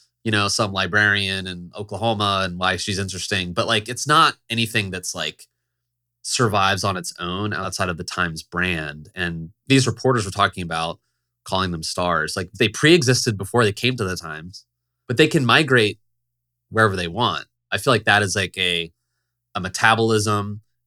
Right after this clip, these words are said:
a, just a cultural divide, an internet divide that exists. Um, but I don't know if you agree with that. Like, there's just, like, a much more crass way of saying that would be sort of like the,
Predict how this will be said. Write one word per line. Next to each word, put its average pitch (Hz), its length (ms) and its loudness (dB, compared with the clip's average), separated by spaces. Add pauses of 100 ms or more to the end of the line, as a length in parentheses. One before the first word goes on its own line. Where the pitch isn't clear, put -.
a, 90 560 0 (120)
just - 180 -10
a 101 60 -12
cultural 101 400 -6
divide, 90 520 0
an 82 120 -10
internet 92 400 -6
divide 85 460 0
that 87 100 -6
exists. 82 560 -6
Um, 82 320 -6 (100)
but 90 240 0 (140)
I 98 60 0
don't 104 100 2
know 101 60 2
if 90 120 -4
you 92 80 -6
agree 85 220 -6
with 82 100 -6
that. 85 160 -2
Like, 90 140 -6
there's 87 160 -4
just, 90 180 -2
like, 87 220 -2 (340)
a 139 320 6
much 147 240 2
more 131 100 -2
crass 127 380 6
way 113 140 6
of 101 100 4
saying 110 260 4
that 101 140 2
would 98 140 -8
be 98 180 -2
sort 101 200 -4
of 90 100 -8
like 92 280 -8
the, 90 280 -8